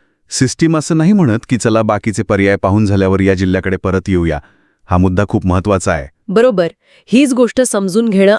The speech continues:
Speaker 2: अत्यंत महत्त्वाचं आहे. सिस्टम मागे फिरत नाही. एकदा एखादा जिल्हा स्किप झाला की तो पुन्हा तपासला जात नाही. समजा तुम्ही पहिला प्राधान्यक्रम पुणे दिला आणि तिथे जागा मिळाली नाही.
Speaker 1: तर संपलं?
Speaker 2: हो,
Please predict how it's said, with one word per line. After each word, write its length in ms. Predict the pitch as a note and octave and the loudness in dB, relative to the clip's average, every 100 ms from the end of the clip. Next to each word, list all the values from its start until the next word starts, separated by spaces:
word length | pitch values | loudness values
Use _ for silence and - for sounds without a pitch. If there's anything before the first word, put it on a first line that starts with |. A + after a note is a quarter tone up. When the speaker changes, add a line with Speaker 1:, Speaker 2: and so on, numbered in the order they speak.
| - | -2
Speaker 2:
अत्यंत 500 | F#3+ _ B3 C#4 C4 | -10 _ 0 2 2
महत्त्वाचं 520 | G3 E3 D#3 D#3 - | -2 -4 -2 -4 -2
आहे. 200 | C#3+ B2+ - _ _ - | -4 -4 -14 _ _ -8
सिस्टम 460 | - A#3+ - D4+ B3+ | 0 0 2 0 2
मागे 320 | F#3+ F3+ C4 - | 0 2 0 0
फिरत 260 | A3 A#3 | 0 0
नाही. 380 | F#3 E3 C#3+ E3+ - _ - - | -2 -4 -2 -4 -6 _ -20 0
एकदा 300 | G#3 F#3 C4 | 0 2 -2
एखादा 280 | C4 B3 C4 | -2 -2 -2
जिल्हा 320 | G#3 G3 A#3 | 0 0 -2
स्किप 300 | - - A3 | -2 -2 -2
झाला 440 | D#3+ E3+ A#3+ F#3+ C3 _ _ _ - | 0 0 2 0 -4 _ _ _ -4
की 80 | D4 | 0
तो 80 | D4+ - | 0 0
पुन्हा 280 | A3 F#3 - | 0 2 2
तपासला 380 | B3+ G#3+ G3 G3 | 0 -2 0 -2
जात 240 | D#3+ D#3+ - | 0 -2 -2
नाही. 240 | C#3+ A2 - _ - - | -8 -8 -18 _ -20 -6
समजा 300 | - B3 E4 D#4+ | -2 2 0 2
तुम्ही 180 | D4 D#4+ | 0 2
पहिला 260 | G#3+ G3+ C#4+ | 2 2 2
प्राधान्यक्रम 640 | C4+ A3 A#3+ A#3+ B3 B3 G#3+ | 0 0 0 0 -2 -4 0
पुणे 200 | G#3 G#3+ | 0 2
दिला 240 | G3 C#3 - _ _ - | 0 -4 -10 _ _ -2
आणि 140 | A3+ A3 | -2 0
तिथे 220 | A#3 C4+ | -2 0
जागा 300 | A3 G#3 B3+ | 0 0 2
मिळाली 360 | C4+ A#3 D4 D#4+ | 2 4 2 2
नाही. 240 | F3+ C3 - _ - | 0 -4 -14 _ -6
Speaker 1:
तर 60 | |
संपलं? 400 | G2+ C#3+ C3+ F2+ C2+ _ - | -2 0 0 -4 -6 _ -2
Speaker 2:
हो, 340 | C4 G#4+ | 2 2